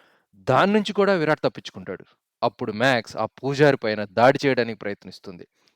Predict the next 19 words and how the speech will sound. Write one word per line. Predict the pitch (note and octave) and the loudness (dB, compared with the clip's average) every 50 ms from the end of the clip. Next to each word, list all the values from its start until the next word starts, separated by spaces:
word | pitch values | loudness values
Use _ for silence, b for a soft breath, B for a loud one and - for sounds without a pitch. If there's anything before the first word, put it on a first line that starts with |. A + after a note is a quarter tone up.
| _ _ - | _ _ -6
అది | - - C3 A2+ B2+ | -4 -4 -2 0 0
గమనించిన | A#2+ B2 C#3 D#3 D#3+ D3+ - C#3+ B2+ | 0 0 0 -2 -4 -4 -4 -6 -6
పూజారి | A2 - B2 C3 B2+ C3 C3 A2+ G#2 G2+ - b b b b b b b | -6 -6 -8 -6 -2 0 0 0 -2 -4 -10 b b b b b b b
వెంటనే | G2 G2 G2 B2 C3 D#3 D#3+ - - F3+ D#3+ C#3 A#2 G#2+ A2 - - | -14 -6 -2 0 0 0 2 4 4 4 4 4 0 -4 -6 -10 -12
మ్యాక్స్ని | G#2 G#2 G#2 G#2+ A2 C#3 D#3+ - - - - B2+ A2+ G2+ | -10 -6 -2 2 2 2 2 2 -2 -6 -8 -6 -4 0
ఆపేసి | F2+ A#2+ C3+ - C#3 A#2+ A2 - - E3 | 2 2 2 4 2 -2 -2 -4 -8 -12
పక్కకు | - _ _ _ - C#3 - - E3+ D3 - | -12 _ _ _ -4 -2 -2 0 -2 -2 -2
విసిరేస్తాడు. | C3 A#2+ - - - G2 - - G2+ F#2 - - B B B B B B B B B B B B B B B B B - | -4 -6 -6 -6 -8 -8 -8 -10 -12 -12 -14 -16 B B B B B B B B B B B B B B B B B 0
అలా | B2 C#3 D3 C#3+ | 4 6 6 6
విరాట్ | A2 B2+ C#3 F3 F#3+ F#3 - | 4 2 0 0 0 0 0
తప్పించుకుంటున్నప్పుడు | E3 - - - F3 E3+ - - D#3+ C#3+ D3 B2+ A2+ G2+ - - G#2+ C#3 - b b b b b b b - | -2 -2 -2 -4 -6 -6 -6 -8 -8 -6 -6 -6 -8 -8 -10 -10 -14 -14 -14 b b b b b b b -2
పూజారికి | C#3+ E3+ F3 G3+ F#3+ F3 C#3 A2+ - C3 D3+ - | -2 0 2 4 2 2 2 -2 -6 -10 -12 -12
రాయి | - A#2 G#2+ A2+ A#2 C#3+ F3+ F3+ | -8 -4 0 2 4 6 6 6
వెనకాల | E3 D3+ C#3 C3 - A#2 B2 C#3 | 4 2 0 0 0 0 0 -2
సీత | - - - C#3+ D3 - | -4 -6 -4 -4 -2 -2
కనిపిస్తుంది. | C3 C3+ A#2 G2+ G2+ - - - - F#2 - _ _ _ _ _ _ _ _ _ _ | -4 -4 -6 -8 -10 -16 -20 -20 -20 -20 -20 _ _ _ _ _ _ _ _ _ _
వెంటనే | F#2+ B2+ B2+ C3+ D3 E3 D3 - G#3 G3 F3+ E3 D3 | -8 -4 -4 -2 -2 -4 2 4 4 4 4 2 -2
సీతని | - - - D3 D#3+ - - E3 D#3 | -4 -6 -4 -2 -2 0 0 -2 -2
పట్టుకొని | - - B2 - G#2+ - - A#2 B2+ C3 - | -2 -4 -6 -8 -8 -12 -10 -10 -10 -10 -12